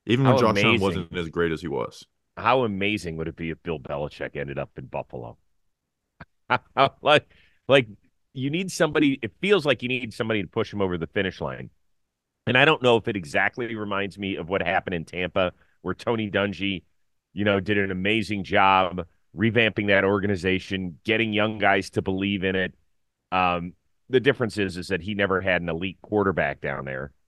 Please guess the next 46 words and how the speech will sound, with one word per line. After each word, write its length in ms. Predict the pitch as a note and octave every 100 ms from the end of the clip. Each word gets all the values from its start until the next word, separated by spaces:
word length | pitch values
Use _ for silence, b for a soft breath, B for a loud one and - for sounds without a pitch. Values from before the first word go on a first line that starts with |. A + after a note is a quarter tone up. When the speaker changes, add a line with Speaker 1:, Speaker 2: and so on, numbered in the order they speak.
| _ _
Speaker 2:
to 80 | -
work 240 | F#2 E2+ -
with, 200 | D#2+ G2 - _ _ -
but 160 | G2
they 100 | G#2
make 220 | G2+ G#2+ -
the 80 |
big 200 | G2 A#2+
trade 320 | - B2 A#2 -
for 80 |
John 320 | F#2+ A2 A2+ F#2+
Gruden. 440 | G2+ B2+ D3+ D#3+ _ _ _ -
And 100 | A#2
what 80 | C3
do 40 |
they 120 | B2
do? 180 | A#2 D3
They 140 | C#3+
end 80 | C3
up 100 | B2+
winning 220 | B2 B2+
the 80 | B2
Super 360 | G#2+ E3+ D#3 G2+
Bowl. 280 | D#2 B1+ - _ _ _ -
Now, 260 | A#2 A#2 -
it's 260 | A#2 - -
not 260 | C3+ B2+ - -
exactly 880 | A2 F2+ E2+ A#2+ D3+ - F2 D#2+ - _ _ _ _ _ _
apples 400 | G2+ F#2 - F2+
to 100 | -
apples 380 | E2+ E2 E2 D2+
here, 340 | E2 C#2 D#2 E2 _ _ _ _ _
but 180 | - C3+
you 80 | D3
could 220 | - G3+
make 200 | F3 F3
the 160 | D3+ C#3+
argument 520 | G3 E3+ C3+ B2+ C3+ _ _ -
that 200 | B2 -
we 140 | C3 D3
need, 320 | D3+ D3+ C3+ _ _ _ -
we 140 | A2+
need 200 | D3 D#3+
a 60 | C#3
new 160 | D3 D#3
voice. 560 | C#3+ G3 E3+ - -